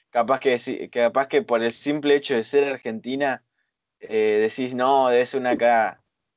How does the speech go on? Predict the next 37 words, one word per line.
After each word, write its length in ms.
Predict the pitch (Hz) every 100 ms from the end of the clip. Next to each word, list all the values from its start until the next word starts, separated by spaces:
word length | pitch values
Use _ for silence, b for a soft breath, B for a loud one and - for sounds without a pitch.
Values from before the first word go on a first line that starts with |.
| _
Hay 300 | 127 131 - _ _ _
muchas 520 | 117 131 135 131 110
películas 420 | 113 117 117 104
argentinas 460 | 101 113 117 123 113
que 100 | 101
están 300 | 120 113 110
muy 280 | 117 127 123
buenas 520 | 123 127 131 131 - _
y, 540 | 101 104 98 95 95 - _ _ _
y 120 | 131 110
la 120 | 113
verdad 220 | 107 117
que 120 | 127 127
vale 260 | 123 127
la 140 | 120 104
pena 720 | 120 117 107 98 95 90 - _
probar 320 | 107 110 113
a, 340 | 110 107 64 110
a 40 | 110
ver 100 | 113
si 140 | -
es 80 | 117
verdad, 580 | 117 113 117 123 127 - _ _ _ _ _
porque, 840 | 110 104 101 98 98 98 95 - -
va, 240 | 123 127 123
básicamente 540 | 131 - 123 131 117 -
hay 120 | 127
muchas 280 | 131 131 117
películas 360 | 117 120 110 104
de 140 | 104
Ricardo 380 | 104 107 113 107
Darín 320 | 104 120 127
que 100 | 110
están 180 | 107 117
muy 100 | 110
buenas 260 | 117 113 107
también, 300 | 110 117